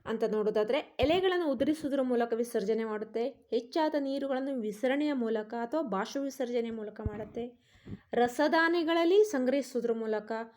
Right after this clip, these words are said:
ಅಥವಾ ಕೊಳೆತ ಸಸ್ಯ ಭಾಗಗಳನ್ನು ಉದುರಿಸುವುದರ ಮೂಲಕ ಅದು ವಿಸರ್ಜನೆಯನ್ನ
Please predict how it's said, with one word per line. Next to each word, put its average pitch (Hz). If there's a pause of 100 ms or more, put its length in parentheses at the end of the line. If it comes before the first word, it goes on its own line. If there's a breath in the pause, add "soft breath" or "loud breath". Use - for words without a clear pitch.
(300 soft breath)
ಅಥವಾ 233 (340)
ಕೊಳೆತ 285 (140)
ಸಸ್ಯ 392
ಭಾಗಗಳನ್ನು 339
ಉದುರಿಸುವುದರ 254
ಮೂಲಕ 214 (500 soft breath)
ಅದು 370
ವಿಸರ್ಜನೆಯನ್ನ 220